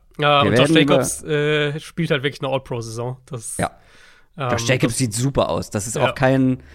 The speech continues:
Speaker 1: Ja.
Speaker 2: Also, spielt einfach richtig, richtig gut und, äh,
Speaker 1: Ja.
Speaker 2: ich meine, selbst ich hätte ihn schon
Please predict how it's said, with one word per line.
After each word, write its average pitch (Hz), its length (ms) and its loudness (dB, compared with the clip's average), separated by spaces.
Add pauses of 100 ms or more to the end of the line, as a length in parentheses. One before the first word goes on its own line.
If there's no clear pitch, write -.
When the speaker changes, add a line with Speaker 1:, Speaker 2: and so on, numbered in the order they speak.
(180)
Speaker 1:
Ja. 135 200 -6 (460)
Speaker 2:
Also, 113 240 -4 (160)
spielt - 340 -2
einfach 104 260 -4
richtig, 117 280 -4
richtig - 260 -6
gut 127 220 0
und, 104 440 -2
äh, 98 180 0
Speaker 1:
Ja. - 60 0
Speaker 2:
ich - 120 -4
meine, 101 180 0
selbst 110 260 -2
ich - 180 -4
hätte 98 120 -4
ihn - 160 -6
schon 92 320 -4